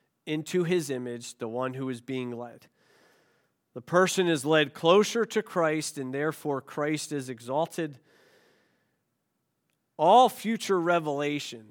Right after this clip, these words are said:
that is given to the disciples expound the person and work of Jesus Christ and the results of the end.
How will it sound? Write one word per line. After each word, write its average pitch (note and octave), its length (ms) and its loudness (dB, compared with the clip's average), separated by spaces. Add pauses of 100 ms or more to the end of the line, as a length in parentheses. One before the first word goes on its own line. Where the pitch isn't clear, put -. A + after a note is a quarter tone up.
that A#2+ 180 -14
is A#2 160 -10
given E3 460 4
to D#3+ 140 -4
the C3+ 140 -6
disciples B2+ 880 -4
expound E3+ 1120 0
the D3+ 100 -2
person E3+ 680 -2
and C#3 240 -8
work D#3 400 -2 (340)
of B2 180 -6
Jesus D#3+ 520 -6
Christ C3+ 560 -4
and C3 180 -8
the B2+ 60 -6
results B2 680 -8
of A#2+ 200 -10
the A#2 200 -8
end. G#2 280 -16